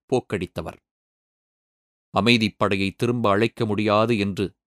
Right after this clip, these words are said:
இந்தியா ஆணித்தரமாக அடித்துச் சொல்வதற்கு அமிர்தலிங்கத்தின் கொலை உதவியது. அமிர்தலிங்கத்தை துரோகி என்று ஒரு காலத்தில் புலிகள் குற்றம் சாட்டி ஈழக் குறிக்கோளிலிருந்து விலகினால்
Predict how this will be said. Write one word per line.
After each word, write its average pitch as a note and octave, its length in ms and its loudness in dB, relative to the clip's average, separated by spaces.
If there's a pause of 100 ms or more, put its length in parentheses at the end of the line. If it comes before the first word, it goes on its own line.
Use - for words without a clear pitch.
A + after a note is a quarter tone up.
(400)
இந்தியா C3+ 460 6
ஆணித்தரமாக B2+ 680 4
அடித்துச் B2+ 500 2
சொல்வதற்கு A2 640 -2 (400)
அமிர்தலிங்கத்தின் A#2 840 0
கொலை A#2+ 480 0 (180)
உதவியது. F2+ 500 -2 (840)
அமிர்தலிங்கத்தை D3 840 2
துரோகி C#3+ 440 4
என்று C3+ 240 0
ஒரு B2+ 160 0
காலத்தில் C3 480 0
புலிகள் C#3 380 -2
குற்றம் B2+ 300 -4
சாட்டி - 440 -4 (640)
ஈழக் D#3 400 6
குறிக்கோளிலிருந்து C#3+ 800 2
விலகினால் C#3 540 2